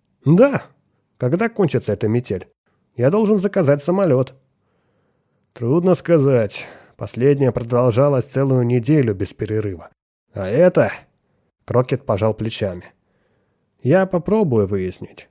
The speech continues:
но ничего не обещаю». «Мне нужно срочно возвращаться». «Понимаю», сказал Крокет. Он поднялся на лифте в свой кабинет и просмотрел поступающие запросы,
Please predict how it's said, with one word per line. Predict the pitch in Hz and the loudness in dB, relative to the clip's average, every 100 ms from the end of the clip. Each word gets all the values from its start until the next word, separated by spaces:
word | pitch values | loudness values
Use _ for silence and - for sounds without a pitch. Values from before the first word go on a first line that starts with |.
| - | -6
но | 127 190 180 | -2 0 0
ничего | 135 - 110 120 | 0 -2 -2 0
не | 104 95 | 0 -2
обещаю». | 87 - - 98 - _ _ _ _ _ _ _ _ _ _ _ _ _ - | -8 -14 -12 -12 -14 _ _ _ _ _ _ _ _ _ _ _ _ _ -2
«Мне | 110 | 2
нужно | 117 110 123 | 4 2 0
срочно | - 156 - | 0 0 0
возвращаться». | 180 175 202 - 247 - - _ _ _ _ _ _ _ _ _ _ _ - | 0 0 -2 -2 0 0 -4 _ _ _ _ _ _ _ _ _ _ _ -8
«Понимаю», | 113 220 143 92 110 107 - - _ - | -4 0 0 2 2 2 0 -16 _ -16
сказал | - 95 120 151 | -8 -2 -2 -2
Крокет. | - 92 - _ _ _ _ _ _ _ _ _ | -4 -8 -12 _ _ _ _ _ _ _ _ _
Он | 196 226 | -4 2
поднялся | 160 123 147 127 | 2 4 2 2
на | 120 | 2
лифте | 127 127 - | 2 0 -2
в | 107 | -6
свой | - 113 | -2 -2
кабинет | - 95 107 190 - | -2 -6 -2 -2 -4
и | 220 | -6
просмотрел | 233 151 - 110 135 175 | -4 -4 -4 -4 -2 -2
поступающие | 135 - - 127 135 131 131 | -4 -6 -6 -2 0 0 -2
запросы, | 127 147 120 - - | -2 -2 -4 -6 -14